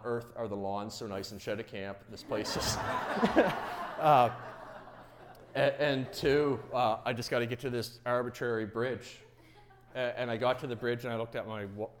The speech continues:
my, I think I had my phone, and, uh, it said that I was, like, fifteen minutes out, and I knew it was only ten minutes away. Uh, and I was like, "Oh, man," uh, or no, it was, um, anyway, around that time, it was super close. Uh, I go, a-, and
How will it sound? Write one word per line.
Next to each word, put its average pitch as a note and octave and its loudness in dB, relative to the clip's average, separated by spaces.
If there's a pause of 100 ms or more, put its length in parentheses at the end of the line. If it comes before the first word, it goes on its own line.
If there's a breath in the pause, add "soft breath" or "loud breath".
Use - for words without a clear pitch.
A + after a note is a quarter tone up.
(240)
my, G#2+ -6 (240)
I A2+ -6
think C3+ -4
I A#2+ -2
had A#2+ -2
my G2+ -4
phone, A2 -4 (840 soft breath)
and, G#2+ -2
uh, F#2+ 0 (200)
it G#2+ -8
said G2+ -4 (300)
that G2 -4 (180)
I G2+ -4
was, G2 -10
like, G2 -10
fifteen G#2+ -6
minutes G2+ -4
out, B2+ 0
and G2 -8
I - -6
knew A2 -4
it G#2+ -2
was G#2+ -4
only G2+ -6
ten A2 -8
minutes G2 -8
away. A2 -4 (1400 soft breath)
Uh, C3 4
and B2 0
I B2 0
was A2+ -2
like, - -6
"Oh, C3+ 2
man," A#2+ -2
uh, A2 -6
or C3 0
no, C#3 2
it G2+ -4
was, - -14
um, B2 -12 (320)
anyway, E3 4
around B2+ 4
that G#2+ 0
time, G#2+ -4
it G#2 -2
was G2 -8
super G2+ -10
close. F#2+ -10
Uh, G2+ -2 (1040)
I C#3 2
go, B2+ 2
a-, A#2 -4
and A2 -4